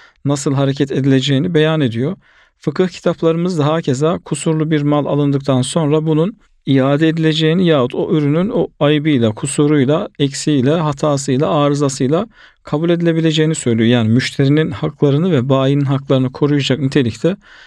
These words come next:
hıyarul ayıp dediğimiz bir takım kaideler, kurallar ortaya koyuyor. İmam Gazali rahmetullahi aleyh burada aslında şunu söylüyor. Böyle hukuki bir durumla karşı karşıya kalmadan, yani söz konusu alım satımla alakalı meseleler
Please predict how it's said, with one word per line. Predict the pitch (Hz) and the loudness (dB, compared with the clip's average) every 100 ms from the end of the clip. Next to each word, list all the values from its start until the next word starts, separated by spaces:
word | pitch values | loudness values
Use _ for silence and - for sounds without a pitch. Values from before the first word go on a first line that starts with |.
| _ - | _ -12
hıyarul | - 147 143 139 139 | -2 2 2 0 0
ayıp | 143 151 - | -2 -2 -2
dediğimiz | 117 113 131 214 - _ _ - _ _ 175 | -2 0 -2 -4 -10 _ _ -20 _ _ -2
bir | 175 | 0
takım | 156 143 185 180 | -2 -4 -6 -2
kaideler, | 147 143 143 131 147 202 - | 0 0 0 0 0 -2 -4
kurallar | 147 143 131 165 | -2 0 0 0
ortaya | 156 131 - 190 | 0 -2 -2 -6
koyuyor. | - 139 113 87 - - - _ - | 0 0 2 -2 -8 -20 -20 _ -6
İmam | 165 196 202 | -2 0 0
Gazali | 185 190 208 131 | 2 0 0 0
rahmetullahi | 127 151 147 151 151 151 143 | 0 -2 -4 -2 0 0 0
aleyh | 139 139 143 | -2 -2 0
burada | 139 117 | 0 0
aslında | 120 - 107 | -2 -4 -4
şunu | - 123 | 0 -2
söylüyor. | - 101 90 85 - _ - - _ 151 | 2 0 0 -4 -10 _ -20 -20 _ 2
Böyle | 180 202 | 2 2
hukuki | 139 147 175 170 - 175 | 0 0 0 0 0 2
bir | 165 135 | 2 0
durumla | 147 160 160 139 | 0 0 0 0
karşı | - 143 151 - | 0 -2 -2 -4
karşıya | - 147 131 156 | 0 0 2 0
kalmadan, | - 135 127 110 95 101 | -2 -2 0 0 -2 -4
yani | 127 139 143 156 226 _ - _ _ - | 0 0 0 -2 -8 _ -20 _ _ -14
söz | - 170 185 | -4 -2 -2
konusu | - 151 - - | -2 -2 0 0
alım | 143 160 | 0 0
satımla | 160 147 143 170 131 | 0 -4 0 0 2
alakalı | 143 139 139 135 | 2 0 0 2
meseleler | 127 143 151 127 151 185 | 2 2 0 2 0 -2